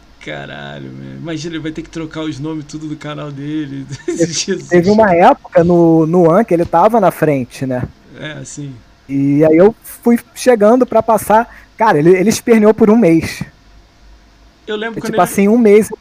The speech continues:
Speaker 2: enrolado e eu não conseguia passar.
Speaker 1: Eu lembro de ele, ele, quando você tava, acho que cento e trinta mil atrás, assim, cento e vinte. Aí eu falei, "Pô, cento e trinta? Ele não vai tirar cento e trinta rápido não." Aí ele, "Vai."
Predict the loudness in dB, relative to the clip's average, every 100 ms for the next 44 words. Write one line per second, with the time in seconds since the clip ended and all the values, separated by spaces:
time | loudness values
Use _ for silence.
0 | -4 0 2 2 2 2 2 0 -2 -6
1 | -6 -8 -2 0 0 -2 -10 -12 -14 -18
2 | -20 -20 -20 _ -14 -10 -8 -10 -10 -10
3 | -10 -8 -8 -10 -10 -8 -6 -2 -4 -4
4 | -8 -12 -12 -14 -16 -18 -20 -16 -14 -12
5 | -10 -12 -14 -18 -20 -20 _ _ _ -14
6 | -12 -10 -8 -8 -10 -14 -14 -14 -14 -16
7 | -14 -12 -10 -10 -10 -10 -12 -14 -14 -12
8 | -14 -16 -16 -16 -16 -16 -16 -16 -16 -18
9 | -18 -20 _ _ _ _ -16 -12 -12 -10
10 | -12 -10 -12 -14 -14 -14 -12 -12 -12 -12
11 | -12 -10 -10 -10 -12 -16 -16 -12 -10 -6
12 | -8 -8 -12 -10 -8 -10 -12 -14 -10 -10
13 | -10